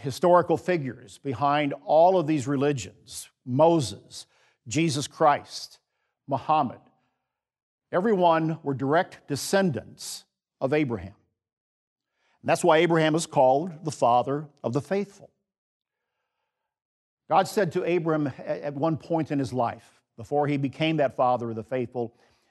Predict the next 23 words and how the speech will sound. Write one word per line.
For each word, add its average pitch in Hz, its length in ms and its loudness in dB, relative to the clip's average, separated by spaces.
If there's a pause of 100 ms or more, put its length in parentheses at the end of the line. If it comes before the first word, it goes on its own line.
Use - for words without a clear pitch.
(100)
he 156 100 -6
said, 135 540 -2
"Get 196 320 -4
out 165 180 -6
of 135 140 -2
your 123 100 -4
country - 500 -14 (1080)
and 131 200 -4
go 175 440 4 (680)
away 160 280 2
from 185 180 -4
your 170 80 0
relatives 160 560 0
and 107 180 -10
come 214 300 -2
to 165 140 -2
a 143 60 2
land 147 520 -2
that 127 180 -4
I 147 300 -2
will 135 440 -4 (120)
show 127 400 -4
you." 131 380 -4